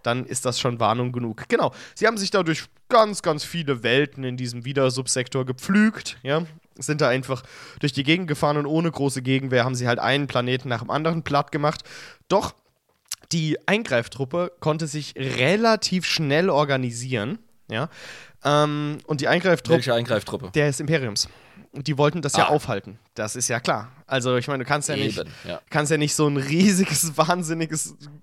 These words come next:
Speaker 1: grün leuchtendes Raumschiff, ja, grün-lila leuchtendes
Speaker 2: Einfach
Speaker 1: Raumschiff,
Speaker 2: machen lassen,
Speaker 1: einfach
Speaker 2: ne?
Speaker 1: machen lassen und irgendwie deinen kompletten Subsektor, äh,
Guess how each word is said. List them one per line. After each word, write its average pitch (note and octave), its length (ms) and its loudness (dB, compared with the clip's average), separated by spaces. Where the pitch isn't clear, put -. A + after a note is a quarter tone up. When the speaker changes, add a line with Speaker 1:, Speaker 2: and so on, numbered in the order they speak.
Speaker 1:
grün F#3+ 380 0
leuchtendes D3 640 0
Raumschiff, D3 600 -2
ja, C3 280 -2
grün-lila D3 640 0
leuchtendes A#2+ 420 0
Speaker 2:
Einfach C3 120 2
Speaker 1:
Raumschiff, C3+ 180 6
Speaker 2:
machen A#2+ 100 -2
lassen, A#2+ 200 4
Speaker 1:
einfach F3 140 4
Speaker 2:
ne? F3+ 60 6
Speaker 1:
machen G#3 260 6
lassen B3+ 320 0
und F#3+ 160 0
irgendwie G3 340 0
deinen E3 200 2
kompletten E3+ 320 0
Subsektor, D3+ 680 -4
äh, D3 220 2